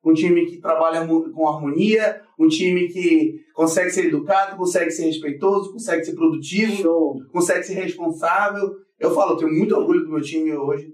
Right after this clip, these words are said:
Speaker 2: E não
Speaker 1: Eu
Speaker 2: tem
Speaker 1: muito
Speaker 2: dinheiro que pague isso,
Speaker 1: Não
Speaker 2: né,
Speaker 1: tem
Speaker 2: cara?
Speaker 1: dinheiro que pague isso, porque é, é, é, é, é um gasto emocio-, o gasto emocional, quando tá, quando tá ruim, quando tá bagunçado,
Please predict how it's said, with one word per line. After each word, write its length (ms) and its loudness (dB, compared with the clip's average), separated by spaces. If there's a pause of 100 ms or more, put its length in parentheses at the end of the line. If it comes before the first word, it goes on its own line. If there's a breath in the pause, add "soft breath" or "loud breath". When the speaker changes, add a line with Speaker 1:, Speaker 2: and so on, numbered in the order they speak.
(100)
Speaker 2:
E 60 -4
não 80 2
Speaker 1:
Eu 40 0
Speaker 2:
tem 100 4
Speaker 1:
muito 100 0
Speaker 2:
dinheiro 240 0
que 80 -10
pague 340 0
isso, 140 2
Speaker 1:
Não 80 2
Speaker 2:
né, 60 2
Speaker 1:
tem 80 2
Speaker 2:
cara? 120 0
Speaker 1:
dinheiro 160 -2
que 60 -12
pague 280 -2
isso, 120 -6
porque 200 2
é, 720 0
é, 160 -2
é, 360 -2
é, 180 0
é 80 4
um 180 -2
gasto 760 0
emocio-, 480 0
o 40 2
gasto 280 0
emocional, 640 -2 (240)
quando 320 4
tá, 420 -2 (160)
quando 260 0
tá 280 2
ruim, 380 4
quando 140 -2
tá 100 0
bagunçado, 680 -2